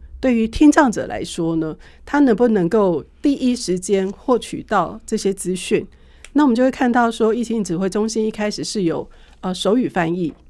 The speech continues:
但是我们会发现说，不是每一个听障者都会手语。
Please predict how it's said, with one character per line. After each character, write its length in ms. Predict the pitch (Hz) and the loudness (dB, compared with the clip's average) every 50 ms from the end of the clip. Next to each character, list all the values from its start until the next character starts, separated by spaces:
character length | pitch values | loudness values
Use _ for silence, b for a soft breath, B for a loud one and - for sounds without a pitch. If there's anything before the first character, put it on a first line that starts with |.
| - - - _ - _ - _ _ | -20 -20 -20 _ -20 _ -20 _ _
但 120 | - 294 | 2 2
是 120 | 285 - 320 | 4 4 4
我 60 | 269 | 4
们 180 | 202 156 170 175 | 4 2 0 -2
会 260 | - - 240 226 208 | -2 0 0 0 0
发 240 | 208 - - 220 233 | 0 0 0 0 0
现 200 | 233 254 226 214 | 0 2 0 0
说， 180 | 220 - 202 196 | 2 0 -2 -2
不 240 | - - 185 180 | -4 -4 -4 -4
是 240 | 190 - - 269 247 | -4 -2 -2 0 0
每 260 | 214 208 196 160 143 | 0 0 -2 -4 -4
一 180 | 127 170 185 190 180 - | -4 -4 -4 -6 -4 -2
个 360 | - 196 180 175 170 170 170 b b b b b - - - | -2 0 0 0 -2 -4 -6 b b b b b -20 -20 -8
听 220 | - 254 247 247 | -2 0 0 0
障 260 | 247 269 254 220 185 180 | 0 0 0 0 0 -2
者 340 | - - - - - - - - _ - - - - - - - - _ | -4 -6 -6 -6 -8 -10 -16 -20 _ -20 -20 -20 -20 -20 -20 -20 -20 _
都 180 | - 226 233 240 | 2 2 2 4
会 140 | - 254 220 | 4 2 0
手 280 | 214 - 143 160 - | 0 -2 -6 -6 -6
语。 180 | 160 - - | -8 -8 -10